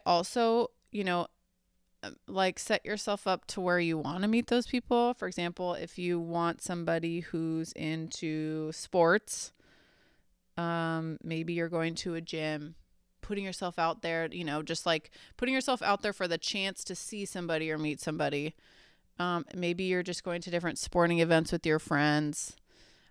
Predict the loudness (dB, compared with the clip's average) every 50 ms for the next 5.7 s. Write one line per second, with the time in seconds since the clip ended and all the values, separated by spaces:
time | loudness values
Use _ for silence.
0 | _ -4 -2 -2 -2 -2 0 2 4 6 6 6 6 4 2 2 -2 -2 -2 0
1 | -2 0 2 2 2 2 2 0 0 0 0 -2 -4 -6 -4 -2 -2 -2 0 0
2 | -2 -4 -4 -2 -2 -2 -2 -2 -2 -2 -2 -2 -2 -2 -6 -10 -8 -8 -8 -4
3 | -4 -2 -2 -2 -2 -2 -2 -2 -2 -4 -2 -2 -2 0 0 0 0 0 0 2
4 | 2 0 0 -2 -2 -4 -4 -2 -2 -2 -2 -2 -2 -4 -6 -6 -6 -6 -6 -6
5 | -6 -6 -8 -6 -6 -4 -2 0 0 0 0 -2 -4